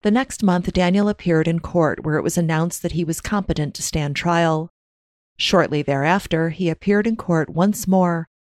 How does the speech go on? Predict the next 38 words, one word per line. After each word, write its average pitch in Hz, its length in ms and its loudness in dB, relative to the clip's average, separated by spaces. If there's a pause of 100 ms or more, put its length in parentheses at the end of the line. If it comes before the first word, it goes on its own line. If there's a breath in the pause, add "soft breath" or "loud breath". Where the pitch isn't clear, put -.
(140)
where 180 240 6
he 160 220 -2
waived 165 440 2
his 240 220 -2
right 180 260 2
to - 160 -2
a 151 60 2
preliminary 202 640 2
hearing 151 600 -2
and 160 120 2
was 156 160 -2
bound 170 300 2
over 160 260 2
for 156 160 -6
trial. 170 600 0 (840)
Daniel 190 400 6
appeared 190 380 2
in 165 160 -4
court 180 260 4
a 160 60 -2
couple 170 300 -2
of 160 120 -2
weeks 160 280 -2
later, 208 280 4
where 180 140 2
he 165 140 -2
pleaded 165 400 0
not 185 280 2
guilty 196 380 0
by 160 140 2
reason 160 360 0
of 190 100 2
insanity 165 600 0
to 165 100 -2
both 156 220 2
the - 80 -8
murder 202 320 4
charges 226 680 -2